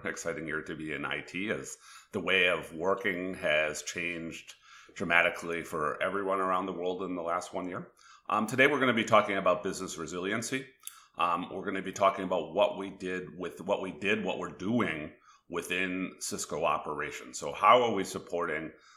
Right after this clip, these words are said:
the seventy-five thousand employees, the additional fifty or sixty thousand contractors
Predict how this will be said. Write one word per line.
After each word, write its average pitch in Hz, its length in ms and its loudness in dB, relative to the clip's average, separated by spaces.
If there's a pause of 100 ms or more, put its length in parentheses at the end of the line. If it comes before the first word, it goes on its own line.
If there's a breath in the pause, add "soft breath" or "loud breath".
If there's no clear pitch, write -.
(120)
the 80 260 0
seventy-five 95 680 0
thousand 82 320 0
employees, 87 720 -6
the 73 100 -6
additional 78 420 -6
fifty 92 440 -8
or 73 80 -8
sixty - 400 -10
thousand 76 420 -4
contractors 98 800 0